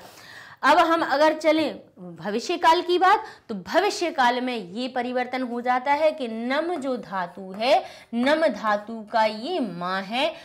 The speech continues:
वो हमारे अनुस्वार में परिवर्तित हो जाता है। किस में परिवर्तित हो जाता है? अनुस्वार में।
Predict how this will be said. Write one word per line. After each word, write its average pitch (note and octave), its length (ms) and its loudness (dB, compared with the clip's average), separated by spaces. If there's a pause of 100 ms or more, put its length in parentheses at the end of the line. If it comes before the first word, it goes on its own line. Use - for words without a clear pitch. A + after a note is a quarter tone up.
(160)
वो A3+ 140 -4
हमारे F#3+ 600 -8
अनुस्वार G#3+ 680 -4
में A3+ 180 -10
परिवर्तित F3 640 -10
हो D#3+ 80 -16
जाता - 320 -16
है। - 120 -20 (760)
किस A3 160 -8
में C4 160 0
परिवर्तित C#4 520 0
हो C#4 100 -2
जाता C#4 280 4
है? E4 180 2
अनुस्वार - 680 -8
में। E3+ 200 -18